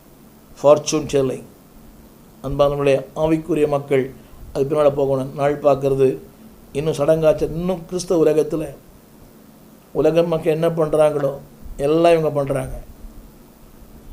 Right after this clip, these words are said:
ஆனா, இவங்க ஆவிக்குரிய சபைக்கு போறாங்க. ஒண்ணுமே புரியறதில்ல. பிறப்பிலும் அதை செய்றாங்க, இறப்பிலும் செய்றாங்க, திருமணத்திலும் செய்றாங்க. புரியுதா உங்களுக்கு?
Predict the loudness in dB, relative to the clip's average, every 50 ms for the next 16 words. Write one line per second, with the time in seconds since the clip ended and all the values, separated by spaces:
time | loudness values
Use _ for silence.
0 | -20 -20 -20 -12 -8 -2 -2 0 2 6 6 6 6 6 2 0 0 0 0 0
1 | 0 0 -2 -4 0 2 2 2 2 2 -2 -8 -16 -18 -20 -20 -20 -20 -20 -20
2 | -20 -20 -20 -20 -20 -20 -20 -20 -20 -20 -20 -20 -20 -20 -20 -20 -20 -20 -20 -20
3 | -14 -10 -8 -6 -2 -2 -2 -2 -2 -2 2 2 4 4 4 2 0 -2 -6 -12
4 | -16 -18 -20 -20 -20 -20 -20 -20 -20 -20 -20 -20 -20 -14 -4 0 0 0 0 0
5 | 0 0 2 2 0 -2 -8 -16 -20 -20 -20 -20 -20 -20 -20 -20 -20 -20 -20 -18
6 | -6 -2 0 0 0 2 2 4 6 6 4 4 2 0 0 0 -2 -8 -16 -18
7 | -20 -20 -20 -20 -20 -4 0 4 6 6 4 4 0 -2 -2 -2 -2 -2 2 4
8 | 6 6 6 4 4 2 0 0 0 -4 -12 -20 -20 -20 -20 -8 -4 -2 0 0
9 | 2 2 2 2 2 2 0 0 0 0 2 4 6 6 6 4 4 2 0 0
10 | 0 -2 -8 -16 -20 -20 -20 -20 -20 -20 -12 -2 2 2 4 4 2 0 -2 -4
11 | -6